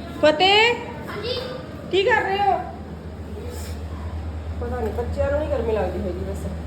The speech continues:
Speaker 1: ਅਸੀਂ, ਸਾਨੂੰ ਲੱਗਦਾ ਕਿ ਗਰਮੀ ਹੈ, ਇਹਨਾਂ ਨੂੰ ਕਹਿੰਦੇ ਆ ਅੰਦਰ ਬਹਿ ਜਾਓ, ਅੰਦਰ ਬਹਿ ਜਾਓ। ਪਰ ਇਹਨਾਂ ਨੂੰ ਗਰਮੀ ਫੀਲ ਨਹੀਂ ਹੁੰਦੀ ਹੈਗੀ। ਹਾਂਜੀ।
Speaker 2: ਗੁੱਸਾ ਕਰੇ ਤਾਂ ਮੈਂ ਰੋਟੀ ਤੋਂ ਬਾਅਦ ਕੁਛ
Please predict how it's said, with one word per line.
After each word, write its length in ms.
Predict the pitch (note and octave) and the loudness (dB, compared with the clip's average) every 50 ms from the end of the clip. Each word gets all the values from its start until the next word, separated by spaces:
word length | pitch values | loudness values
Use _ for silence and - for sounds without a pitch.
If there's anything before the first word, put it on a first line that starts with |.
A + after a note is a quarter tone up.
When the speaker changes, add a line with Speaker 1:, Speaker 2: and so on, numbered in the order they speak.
| - - - - - - - - - - - - A#3 A#3 | -6 -6 -4 -4 -4 -2 -4 -4 -4 -4 -4 -4 -4 -4
Speaker 1:
ਅਸੀਂ, 180 | A#3 - B3 B3 | -4 -4 -4 -2
ਸਾਨੂੰ 280 | C4 C4 B3+ A#3 A3 A3+ | -2 0 2 4 4 4
ਲੱਗਦਾ 320 | A#3 G#3+ G3 G3 G#3+ A3+ | 4 4 2 2 2 2
ਕਿ 100 | A3+ A3+ | 0 0
ਗਰਮੀ 520 | - A3+ A#3 A3 A3 A3 A3+ A3+ A#3 A#3 A#3 | 0 0 0 0 2 2 2 4 6 6 6
ਹੈ, 80 | A3+ | 6
ਇਹਨਾਂ 140 | A3+ A3+ A#3 | 6 4 4
ਨੂੰ 200 | B3 C4 B3+ B3 | 2 2 2 2
ਕਹਿੰਦੇ 240 | - G#3+ G#3 A3 B3 | 2 2 2 2 2
ਆ 60 | C4+ | 0
ਅੰਦਰ 220 | C4 B3+ - A3 G#3+ | 0 2 2 2 2
ਬਹਿ 160 | G#3 G3+ G3+ | 2 2 0
ਜਾਓ, 120 | A3 A3+ | 0 0
ਅੰਦਰ 180 | A3 A3 G3+ F#3+ | 0 0 0 0
ਬਹਿ 180 | F#3 G3 F#3+ | 0 0 0
ਜਾਓ। 140 | G3 A#3 - - - - - - - - - - - - - - - - - - - - - - | 0 0 -2 -2 -4 -6 -6 -8 -6 -6 -6 -6 -6 -6 -4 -6 -6 -6 -6 -6 -6 -6 -6 -4
ਪਰ 120 | A#3+ A#3+ - | -4 -2 -2
ਇਹਨਾਂ 220 | - A3+ B3 B3 | 0 0 2 4
ਨੂੰ 120 | C4+ C4 B3 | 4 4 4
ਗਰਮੀ 260 | A#3+ G#3+ - A3 G#3+ | 2 0 2 0 -2
ਫੀਲ 240 | - - G#3+ G#3+ G3+ | -2 0 -2 0 0
ਨਹੀਂ 140 | G#3+ A#3+ A#4+ | 2 0 0
ਹੁੰਦੀ 180 | A4+ F#4+ G4 | 0 0 0
ਹੈਗੀ। 300 | A4 A#4+ B4 A#4+ - - - - - - - - - - - C#4 | 2 2 2 0 0 -2 -4 -4 -6 -6 -6 -6 -6 -6 -4 -2
ਹਾਂਜੀ। 560 | C4+ C#4 C#4 - D4 D#4+ E4 E4+ F4+ E4 - F#4 | 0 0 0 0 2 2 2 2 2 -2 -2 -4
Speaker 2:
ਗੁੱਸਾ 360 | F#4+ F#4+ - G#4+ A4 G#4+ G4+ | -4 -4 -4 -4 -4 -4 -2
ਕਰੇ 120 | G4+ A#4 A#4 | -2 -2 -2
ਤਾਂ 100 | A#4 A4+ | -2 -4
ਮੈਂ 180 | G#4+ G4+ G#4 | -4 -2 -2
ਰੋਟੀ 300 | A4 A4 G#4 G#4 G4+ F#4+ | -2 -2 -4 -4 -6 -6
ਤੋਂ 120 | G4+ G#4+ G#4+ | -6 -4 -2
ਬਾਅਦ 280 | G4+ F4+ G#4 F#4 F4+ | -2 -2 -4 -4 -4
ਕੁਛ 100 | F4 E4+ | -6 -6